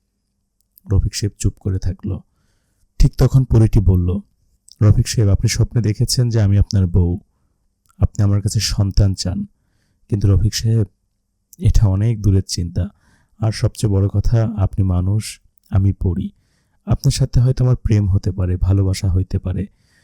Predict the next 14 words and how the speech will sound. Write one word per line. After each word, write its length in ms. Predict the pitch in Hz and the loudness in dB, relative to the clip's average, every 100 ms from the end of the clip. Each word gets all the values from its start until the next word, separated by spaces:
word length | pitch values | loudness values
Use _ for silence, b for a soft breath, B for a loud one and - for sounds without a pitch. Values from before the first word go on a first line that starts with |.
| _ _ | _ _
কিন্তু 220 | 135 127 | -2 0
বিয়ে 320 | 98 110 120 | 2 2 4
একটি 200 | 120 - | 0 -2
সামাজিক 520 | 120 - 98 95 98 90 | -4 0 0 0 -4 -4
ব্যাপার। 300 | 87 - 185 - _ _ _ - | -4 -4 -8 -12 _ _ _ -6
আপনার 260 | 202 - 101 | -2 0 0
সাথে 240 | 107 110 | 0 -2
কি 120 | 104 | 0
আমার 140 | 101 95 | 0 2
বিয়ে 220 | 101 101 | 2 2
সম্ভব 420 | - 95 90 98 | 2 0 2 0
বলুন? 420 | 90 92 92 104 - _ _ _ _ _ _ - | 2 0 2 0 -4 _ _ _ _ _ _ -2
আর 180 | 113 123 | 0 0
তাছাড়া 680 | - 117 - 120 120 120 | 0 0 2 2 2 0